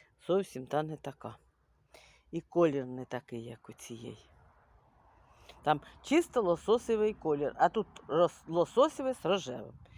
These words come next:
Ось оце ось не знаю, що воно таке. Ось дивіться, яка теж красота буде вона. Це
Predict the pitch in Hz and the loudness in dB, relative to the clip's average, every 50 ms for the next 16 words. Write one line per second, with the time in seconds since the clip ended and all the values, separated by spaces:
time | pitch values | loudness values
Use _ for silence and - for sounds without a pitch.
0 | - - - - - - 156 156 151 - - 143 127 - - - 135 151 170 196 | -20 -20 -20 -20 -12 -6 -4 -2 -2 -2 -4 -6 -6 -6 -2 0 2 2 2 0
1 | 196 - 208 208 208 190 - 226 226 226 226 226 214 - - 226 233 233 226 226 | -2 -4 -6 -6 -6 -2 0 2 2 4 2 0 -2 -4 -4 -2 -2 -2 0 -2
2 | 226 226 226 226 226 - - - - _ _ _ _ _ _ _ _ _ _ _ | -4 -4 -6 -6 -8 -10 -16 -16 -18 _ _ _ _ _ _ _ _ _ _ _
3 | _ _ _ _ - 196 202 - - - 208 214 226 220 - - 147 156 170 180 | _ _ _ _ -6 -6 -6 -6 -4 -2 -2 -2 -2 -4 -6 -8 -6 -4 -4 -4
4 | 170 160 175 185 196 214 202 - - - 240 226 - - - - - _ - - | -4 -4 -6 -4 -4 -4 -6 -8 -8 -8 -8 -8 -10 -14 -20 -20 -20 _ -20 -20
5 | - - - - - 208 214 214 - - 226 233 233 - - 226 233 220 - - | -20 -20 -20 -12 -6 -2 -2 -2 2 2 2 2 2 2 2 2 2 2 0 -2
6 | - 226 233 - - 240 226 - - - 240 240 - - - - - - - - | 0 0 0 0 2 2 2 2 4 4 4 4 4 0 -14 -20 -20 -20 -20 -20
7 | - - - 190 190 226 226 208 190 226 220 214 226 226 226 233 226 226 - - | -18 -12 -8 -4 -2 0 2 4 6 6 6 6 4 2 2 2 0 -2 -4 -10
8 | - - - - - - - - - - - - - - - - - - - - | -16 -20 -20 -20 -20 -20 -20 -20 -20 -20 -20 -20 -20 -20 -20 -20 -20 -20 -20 -14
9 | - - 196 202 | -6 -4 -2 -2